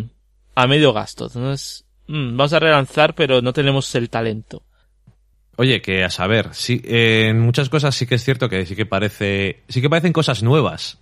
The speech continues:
Speaker 1: Mm.
Speaker 2: pero hasta que leamos los cómics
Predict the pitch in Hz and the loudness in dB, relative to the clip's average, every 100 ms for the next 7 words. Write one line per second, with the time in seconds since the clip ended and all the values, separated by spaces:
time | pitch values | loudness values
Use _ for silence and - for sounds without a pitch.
0 | _ _ _ _ 175 175 208 117 110 110 | _ _ _ _ -4 -4 0 2 4 2
1 | 110 107 107 104 101 95 104 104 107 101 | 2 4 4 2 2 0 -2 -4 -4 -2
2 | 101 101 101 98 98 127 143 - 120 135 | 0 2 0 0 0 2 0 0 0 2
3 | 151 - | 0 -6